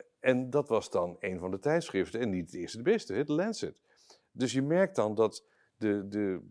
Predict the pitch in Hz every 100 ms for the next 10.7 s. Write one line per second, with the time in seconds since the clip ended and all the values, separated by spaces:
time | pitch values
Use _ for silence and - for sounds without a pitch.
0 | - - - - - - 110 110 - 123
1 | 107 101 95 90 - - 143 151 147 117
2 | 95 110 101 95 95 90 - 90 - -
3 | 87 - 139 139 - - 101 95 87 -
4 | 90 87 82 _ _ _ _ _ - 92
5 | 87 87 87 82 87 - - 120 117 110
6 | - 104 95 87 85 92 104 - - 120
7 | 117 113 101 92 87 87 80 87 - 95
8 | 98 101 95 90 87 87 92 85 - 110
9 | 95 90 85 85 - 87 85 92 90 85
10 | 80 - 85 82 - 82